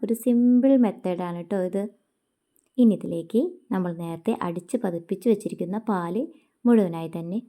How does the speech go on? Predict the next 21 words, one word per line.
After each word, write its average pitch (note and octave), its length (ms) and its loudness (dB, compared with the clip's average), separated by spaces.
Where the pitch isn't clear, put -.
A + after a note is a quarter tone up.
ഒഴിച്ചു D#4 300 2
കൊടുക്കാം. E3 380 -8
ഇതിപ്പോൾ A3 440 2
രാത്രിയിലാണ് F#3+ 680 0
ട്ടോ G#3 220 0
ഞാൻ G3 180 -4
തയ്യാറാക്കുന്നത്. G3 800 -4
ഇനി G3+ 240 0
രാവിലെ F3+ 440 -2
ഒരു A3+ 140 2
പതിനൊന്ന് G#3+ 480 0
മണി, G#3 120 -4
പന്ത്രണ്ട് G3+ 420 -2
മണി G3 140 -2
ആ A3+ 60 2
ടൈമൊക്കെ F#3+ 460 0
ആകുമ്പോഴത്തേക്കും F3+ 680 -2
നല്ല G#3 200 2
കട്ട A3+ 280 -6
തൈരായിട്ട് F3+ 440 0
കിട്ടിയിട്ടുണ്ടാകും. F#3+ 760 0